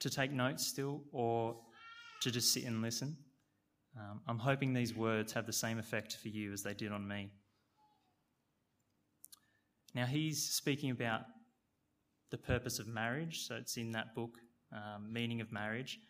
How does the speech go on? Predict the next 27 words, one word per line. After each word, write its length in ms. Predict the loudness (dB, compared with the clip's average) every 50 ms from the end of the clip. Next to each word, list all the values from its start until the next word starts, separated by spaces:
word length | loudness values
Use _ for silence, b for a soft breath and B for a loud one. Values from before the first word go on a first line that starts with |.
| B B B 2
but 200 | 2 2 2 2 -4 -12 -20 -20 _ _ _ _ _ _
he 220 | _ 0 0 2 2
himself 480 | 2 2 0 0 0 0 0 0 -2 -6 -12 -8
says 440 | -6 -4 -2 -2 -2 -2 -4 -8 -4 -4
this 260 | -2 0 0 -2 -2 -6
applies 580 | -10 -8 -4 0 2 4 4 4 2 -2 -6 -8 B B B B B _ -20 -20 -14 -8
more 260 | -4 0 0 0 0
deeply 600 | 0 0 2 2 2 0 -2 -4 -4 -4 -4 -6 -10 b b b b b b b _ _ _ _ _ _ _ _ _ _ _ _ _ _ _ _ -8
to 140 | -4 0 2 0
our 80 | 0
Christian 500 | 0 0 0 2 4 4 4 2 0 -2
friendship. 460 | -2 -4 -4 -4 -4 -6 -6 -8 -10 -14 _ _ _ _ _ _ _ _ _ _ _ _ -4
So 120 | -4 -2
this 260 | 0 2 4 4 4
is 120 | 4 2 2
what 140 | 2 0
it 60 | 0 0
looks 300 | 0 0 0 0 -2 0
like 260 | -2 -2 -2 -4 -6
to 100 | -6 -4
love 260 | 0 2 2 2 2
one 180 | 0 -2 -2 -4
another. 360 | -4 -6 -8 -8 -8 -10 -12 -14 _ 0
This 220 | 2 4 4 4
is 140 | 4 2 2
our 120 | 2 2
goal. 540 | 2 2 2 2 4 2 0 -2 -6 -10